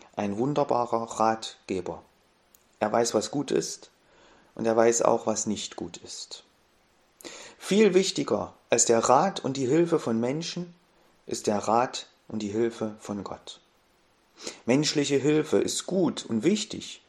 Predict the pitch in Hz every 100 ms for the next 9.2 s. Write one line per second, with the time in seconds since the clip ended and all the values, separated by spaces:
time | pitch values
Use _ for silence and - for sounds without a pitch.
0 | _ _ - 117 135 - 120 107 101 127
1 | 208 110 95 - 107 104 - 147 170 -
2 | 90 - 156 98 85 - - _ _ _
3 | _ _ 117 120 151 131 127 156 151 147
4 | 135 135 143 143 135 135 139 139 139 135
5 | - 160 175 - - 87 85 - - _
6 | _ _ _ _ _ _ _ _ _ -
7 | - 113 131 - 143 143 131 123 117 117
8 | 120 113 - 123 120 - - - - -
9 | -